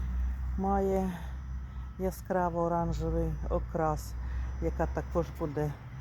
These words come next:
радувати такими своїми суцвіттями цілу зиму.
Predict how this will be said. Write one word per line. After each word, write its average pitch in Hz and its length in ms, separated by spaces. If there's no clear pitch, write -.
радувати 151 600
такими 151 360
своїми 147 500
суцвіттями 208 880
цілу 185 460
зиму. 139 520